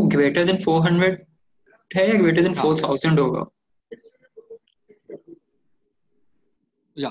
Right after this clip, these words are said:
Speaker 2: sorry, sorry, सॉरी, greater than four thousand, बिल्कुल, बिल्कुल, वो मेरी गलती हो गई, greater than four thousand। ये लो, Sorry,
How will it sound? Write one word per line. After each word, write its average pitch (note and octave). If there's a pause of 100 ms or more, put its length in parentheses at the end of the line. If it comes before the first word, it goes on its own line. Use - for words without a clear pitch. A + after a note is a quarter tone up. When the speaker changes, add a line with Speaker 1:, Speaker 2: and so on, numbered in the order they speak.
Speaker 2:
sorry, G#2+
sorry, -
सॉरी, -
greater B2
than B2+
four A#2+
thousand, F#2+
बिल्कुल, A#2+
बिल्कुल, G#2+ (1800)
वो B2
मेरी A2+
गलती G#2+
हो G2
गई, G#2
greater A#2+
than C3+
four A#2+
thousand। F2 (3250)
ये A#2
लो, - (280)
Sorry, A#2+